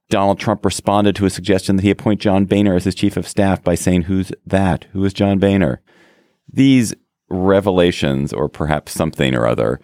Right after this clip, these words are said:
in Michael Wolff's, Wolff's new book about the dawn of the Trump presidency, Fire and Fury, have prompted an enormous, an incredible response.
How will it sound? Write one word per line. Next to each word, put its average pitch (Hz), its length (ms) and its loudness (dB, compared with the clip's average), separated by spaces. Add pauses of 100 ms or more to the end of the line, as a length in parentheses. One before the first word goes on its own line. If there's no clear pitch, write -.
(320)
in 76 180 0
Michael 78 340 0
Wolff's, - 520 -4 (320)
Wolff's 76 600 -4 (100)
new 76 260 2
book 76 360 -2
about 71 220 0
the 73 60 -2
dawn 71 240 0
of 67 60 -4
the 69 60 -14
Trump - 240 -6
presidency, 101 520 0
Fire 80 360 -2
and 73 160 -4
Fury, 95 640 2 (580)
have 85 440 -4
prompted 107 520 -2
an 120 120 0
enormous, 135 760 0 (440)
an 110 120 0
incredible 113 640 0
response. 92 760 -4